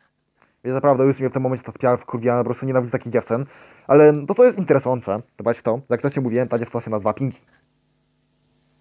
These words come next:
A Pinky to raczej nie jest imię, które daje się dziewczynie, tak, które rodzic daje dziewczynie.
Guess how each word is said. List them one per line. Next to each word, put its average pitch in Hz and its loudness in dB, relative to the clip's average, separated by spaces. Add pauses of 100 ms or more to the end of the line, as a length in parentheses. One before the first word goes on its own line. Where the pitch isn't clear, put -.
(720)
A 120 0
Pinky 147 2
to 147 4
raczej 139 0
nie 156 -2
jest 160 2
imię, 131 -4
które 123 -6
daje 123 0
się 120 0
dziewczynie, 113 -4 (1200)
tak, 110 2 (280)
które 113 0
rodzic 123 -2
daje 117 0
dziewczynie. 113 -6